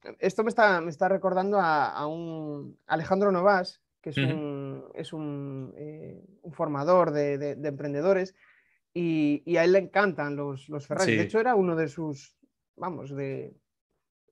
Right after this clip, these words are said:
Speaker 1: de sus locuras de, de, de comprarlo, y lo, lo, lo consiguió, se
Speaker 2: Ujú.
Speaker 1: emprendió y lo, y lo
Speaker 2: Claro,
Speaker 1: consiguió.
Speaker 2: claro, a base de escalar
Speaker 1: Y
Speaker 2: el
Speaker 1: siempre,
Speaker 2: negocio.
Speaker 1: y siempre argumenta que él lo compra porque es friki de eso, no es para aparentar
Speaker 2: Sí.
Speaker 1: ni, ni nada por el estilo.
Speaker 2: Sí,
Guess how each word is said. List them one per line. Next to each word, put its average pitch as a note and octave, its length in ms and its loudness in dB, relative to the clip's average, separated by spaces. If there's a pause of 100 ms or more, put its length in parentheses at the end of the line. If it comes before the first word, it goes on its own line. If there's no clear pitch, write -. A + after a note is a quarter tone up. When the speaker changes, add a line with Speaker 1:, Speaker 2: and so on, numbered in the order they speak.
(120)
Speaker 1:
de E3+ 120 -10
sus D#3+ 160 -12
locuras D#3 460 0
de, D3 360 0
de, C#3+ 200 -4
de C#3 120 -6
comprarlo, F#3 500 2
y D#3 80 0
lo, C#3+ 160 -2
lo, C#3+ 380 -2
lo C3+ 100 -6
consiguió, C3+ 460 -12
se - 120 -16
Speaker 2:
Ujú. C3+ 120 -4
Speaker 1:
emprendió C#3+ 360 -2
y G#3+ 60 -10
lo, C#3+ 160 -8 (160)
y E3 60 -2
lo D#3 80 2
Speaker 2:
Claro, - 0 -
Speaker 1:
consiguió. A#2+ 300 2
Speaker 2:
claro, D3 240 -2 (180)
a F#2+ 40 -4
base F#2 180 0
de - 20 0
escalar G#2 260 0
Speaker 1:
Y - 40 2
Speaker 2:
el G3+ 60 0
Speaker 1:
siempre, G#3 280 6
Speaker 2:
negocio. A3 180 -2
Speaker 1:
y G3 40 -4
siempre A3 300 4
argumenta A3 520 6
que F#3+ 240 4
él G#3+ 80 4
lo A3 120 2
compra A3+ 300 -4
porque F#3 180 -6
es - 80 -6
friki F3+ 280 -6
de F#3 80 2
eso, G#3+ 160 -4
no D#3 100 -8
es D#3 80 -12
para D3+ 220 -2
aparentar C#3 500 0
Speaker 2:
Sí. C#3 80 -6
Speaker 1:
ni, C#3 420 -12
ni D#3 100 -8
nada E3 200 -2
por D3 140 -6
el C#3 80 -4
estilo. D3+ 320 -8
Speaker 2:
Sí, - 40 -20